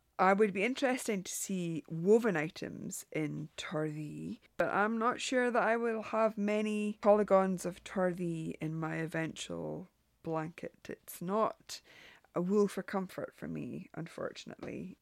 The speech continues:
Very lovely as it is, not one that I would wear next to my skin in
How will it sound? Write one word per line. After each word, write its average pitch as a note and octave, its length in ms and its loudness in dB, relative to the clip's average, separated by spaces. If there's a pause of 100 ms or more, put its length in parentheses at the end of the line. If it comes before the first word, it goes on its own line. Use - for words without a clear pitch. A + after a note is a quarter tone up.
(120)
Very G#3 360 10
lovely F3 360 2
as D#3+ 220 0
it - 140 -4
is, E3 500 -2 (260)
not F3+ 320 2
one F#3 260 2
that E3+ 120 -2
I E3+ 140 2
would E3 260 -4
wear E3 220 2
next - 460 -6 (400)
to F#3 100 -4
my E3+ 160 0
skin D#3+ 600 -4
in D#3+ 200 -4